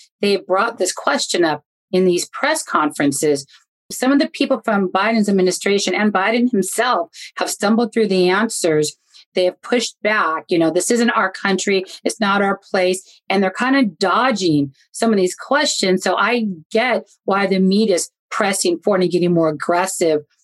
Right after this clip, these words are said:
I mean, I've literally seen, I think, Biden snap twice at a reporter,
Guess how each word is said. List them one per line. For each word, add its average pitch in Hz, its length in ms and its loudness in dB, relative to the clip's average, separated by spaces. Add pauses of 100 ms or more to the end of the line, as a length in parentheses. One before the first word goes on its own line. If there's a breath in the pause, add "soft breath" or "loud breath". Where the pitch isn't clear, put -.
I 196 40 0
mean, 180 100 4
I've 185 160 0
literally 220 340 2
seen, 202 260 0
I 170 100 2
think, 175 260 -2
Biden 165 380 0
snap 165 460 0 (380)
twice 185 360 -2
at 185 160 0
a 151 140 0 (220 soft breath)
reporter, 170 720 0